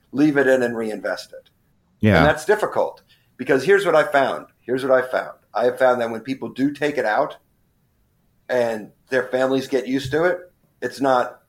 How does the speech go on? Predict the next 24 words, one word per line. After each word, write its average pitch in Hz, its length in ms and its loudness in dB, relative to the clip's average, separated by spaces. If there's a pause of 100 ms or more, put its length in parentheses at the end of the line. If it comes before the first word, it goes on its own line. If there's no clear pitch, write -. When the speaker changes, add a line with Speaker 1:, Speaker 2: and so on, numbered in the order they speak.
(160)
Speaker 1:
going 117 260 0
back 104 280 -2
in. 90 140 -6 (340)
Does 110 100 -14
that 123 140 0
make 123 140 -6
sense? 131 420 -2 (1300)
Speaker 2:
Oh, 117 100 8
yeah. 113 260 6
Speaker 1:
When 127 260 0
the 123 60 -4
families 170 400 0
get 156 220 0
used 151 300 -8
to 139 140 2
a 123 80 0
two 139 200 -2
hundred, 131 320 0
two 143 80 -4
hundred 127 220 -2
fifty 131 220 -6
thousand 120 340 2
dollar 113 260 0
income, 113 400 -4